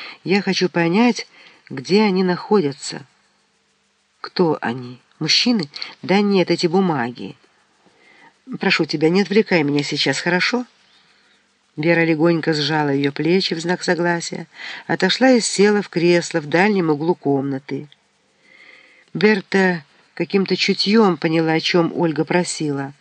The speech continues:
Она подвинула стул к окну и стала вглядываться во тьму за окном, задёрнутым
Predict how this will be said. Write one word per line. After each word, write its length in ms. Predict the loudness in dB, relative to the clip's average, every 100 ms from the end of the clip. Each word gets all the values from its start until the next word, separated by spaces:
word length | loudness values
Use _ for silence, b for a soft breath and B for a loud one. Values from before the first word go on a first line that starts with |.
| B B B -2
Она 220 | 2 2
подвинула 500 | 2 2 4 4 2
стул 300 | 0 0 0
к 100 | 2
окну 440 | -2 0 0 0 -4 _ _ _ B B B -4
и 40 |
стала 420 | 0 4 4 4
вглядываться 800 | 2 2 4 4 4 2 0 2
во 80 | 2
тьму 320 | 2 2 2
за 220 | 2 0
окном, 520 | 0 0 2 4 4 2
задёрнутым 720 | 2 2 4 2 2 0